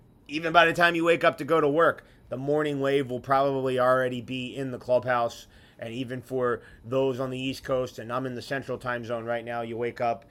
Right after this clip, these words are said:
if you don't have to get up at the crack of dawn, like, I normally wake up about eight, eight thirty, and usually by then, all the morning tea times in the U K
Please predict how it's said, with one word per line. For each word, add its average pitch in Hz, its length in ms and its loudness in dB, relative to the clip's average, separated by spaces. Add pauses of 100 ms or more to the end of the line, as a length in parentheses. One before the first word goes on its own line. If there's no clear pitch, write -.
(420)
if 110 160 -12
you 127 60 -4
don't 131 160 -2
have 131 180 4
to 127 60 -14
get 135 140 -2
up 131 140 0
at 107 60 -14
the 123 60 -12
crack 139 300 4
of 123 100 -8
dawn, 131 240 0
like, 113 140 -4
I 120 100 0
normally 123 340 -4
wake 120 240 -4
up 113 140 0
about 117 380 -2 (760)
eight, 135 200 -4
eight 135 200 0
thirty, 143 500 0 (320)
and 104 160 -10
usually 135 300 -2
by 131 240 4
then, 131 320 2 (320)
all 127 180 0
the 127 80 -4
morning 127 460 -4
tea 127 200 -8
times 117 560 -4
in 127 420 -8
the 123 100 -8
U 120 180 -6
K 117 440 -2